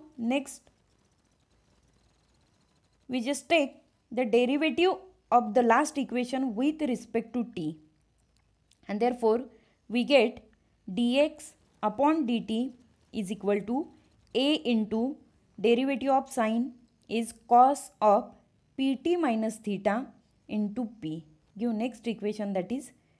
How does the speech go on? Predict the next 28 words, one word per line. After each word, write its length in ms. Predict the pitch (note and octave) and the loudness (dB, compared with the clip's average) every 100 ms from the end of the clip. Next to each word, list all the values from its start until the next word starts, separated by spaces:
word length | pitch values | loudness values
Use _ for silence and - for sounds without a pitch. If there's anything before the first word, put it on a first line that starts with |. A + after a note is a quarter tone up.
| _ | _
six. 480 | - - D#3 D3+ - _ _ _ _ | -20 -10 -10 -10 -18 _ _ _ _
Now 120 | A#3+ | 0
one 280 | B3 B3+ B3+ | 2 0 2
more 220 | C#4+ E4+ E4+ | 4 2 2
time 320 | B3+ A3+ C4 - _ _ - | 0 0 -4 -8 _ _ -4
we 120 | A#3+ | 2
have 220 | B3 B3 | 2 0
to 100 | D#4+ | -2
take 260 | C4 B3+ G#3+ | -2 -2 -2
the 80 | |
derivative 720 | A#3 A3 A3+ C#4+ C4 F#3 A#3 C#4 - _ | 0 0 0 0 -2 -2 -4 -4 -12 _
of 160 | G#3+ G3 | -6 -4
this 180 | A#3+ | -4
equation 480 | A3+ A3+ A3+ A#3 A#3 | -6 -4 -6 -4 -6
six. 420 | A3+ E4+ B3 - - _ _ _ | -2 -2 -2 -6 -14 _ _ _
We 240 | A3 B3 | -4 -2
get 360 | G3 G3+ A3+ - _ _ _ _ _ G3 | 2 2 2 -6 _ _ _ _ _ -6
D 160 | B3+ | -6
square 440 | B3 - C#4 D#4 D#4+ | -6 -2 4 4 4
X 360 | A3+ A3+ - - _ _ - | 0 0 -10 -20 _ _ -6
upon 400 | G#3 D4 D4+ B3 | 2 2 4 0
D 120 | B3 | -6
T 180 | - A#3 | -4 -6
square 480 | A#3 G#3+ G3+ A3+ - - _ - | -4 2 2 2 -4 -20 _ -8
is 160 | G3+ | -6
equal 320 | B3 C4+ C#4+ | -4 2 2
to 280 | G#3+ A#3+ C#4+ - _ _ _ _ _ _ | 2 -4 -4 -8 _ _ _ _ _ _
A. 360 | A#3+ C#4 D4 | 0 2 0